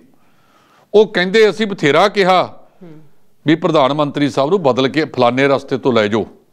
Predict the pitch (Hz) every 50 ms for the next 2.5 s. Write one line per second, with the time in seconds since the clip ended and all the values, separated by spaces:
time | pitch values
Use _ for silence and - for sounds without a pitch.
0 | _ _ _ - 185 180 180 151 127 123 _ _ _ _ _ _ _ _ _ _
1 | _ _ _ _ _ _ _ - 143 127 104 85 - - 160 151 117 101 98 104
2 | 101 101 98 90 95 101 127 156 151